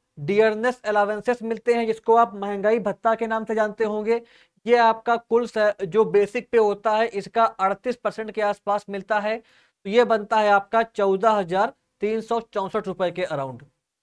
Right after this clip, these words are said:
फिर आपका आता है हाउस रेंट अलाउंसेस,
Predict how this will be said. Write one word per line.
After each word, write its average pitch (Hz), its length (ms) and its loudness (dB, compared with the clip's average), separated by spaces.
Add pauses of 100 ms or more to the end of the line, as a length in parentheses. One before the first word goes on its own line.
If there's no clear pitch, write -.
(400)
फिर 247 120 6
आपका 240 360 6
आता 220 240 2
है 226 140 4
हाउस 214 440 2
रेंट 220 280 0
अलाउंसेस, 190 760 0